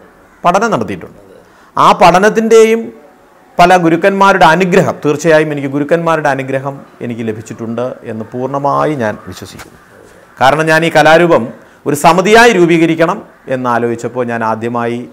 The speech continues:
ഈ ഒരു ആശയം പങ്കുവച്ചത് മലയാള ഭാഷയുടെ വളരെ പ്രക്ഷേപണ കലാതന്ത്രജ്ഞനും മലയാള ഭാഷയുടെ ഔദ്യോഗിക, ആ, ഭാഷാ പണ്ഡിതനായി സേവനമനുഷ്ഠിച്ച് ഇപ്പോൾ സാറ്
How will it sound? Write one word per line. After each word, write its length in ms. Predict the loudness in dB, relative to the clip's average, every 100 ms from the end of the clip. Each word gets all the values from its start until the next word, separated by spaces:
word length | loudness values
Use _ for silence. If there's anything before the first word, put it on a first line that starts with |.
| _
ഈ 60 | -8
ഒരു 80 | -4 -4
ആശയം 300 | -4 -6 -8 -6
പങ്കുവച്ചത് 480 | -8 -10 -14 -16 -20 -20 _ _ _ _ _ _ _ -8 2
മലയാള 260 | 4 4 4
ഭാഷയുടെ 440 | 2 2 0 0 -2 -4 -20 _ _ _ _ _ _ _ _ _ _ _ _ _ _ _ _ _ _ 0
വളരെ 240 | 2 2 2
പ്രക്ഷേപണ 500 | -2 0 2 4 4 4
കലാതന്ത്രജ്ഞനും 760 | 4 4 2 0 -2 -2 -6 -6 -14 _ _ _ _ -2
മലയാള 260 | 2 2 2
ഭാഷയുടെ 380 | 2 0 0 0 2
ഔദ്യോഗിക, 460 | 0 -2 -2 2 2 2 -2 -12 _ _ _ -12 -6
ആ, 40 | -4 0
ഭാഷാ 300 | 0 2 0 2
പണ്ഡിതനായി 580 | -2 -2 -2 -2 -2 -4 -6
സേവനമനുഷ്ഠിച്ച് 680 | -4 -2 -2 -4 -6 -10 -12
ഇപ്പോൾ 120 | -12 -6
സാറ് 220 | -4 -4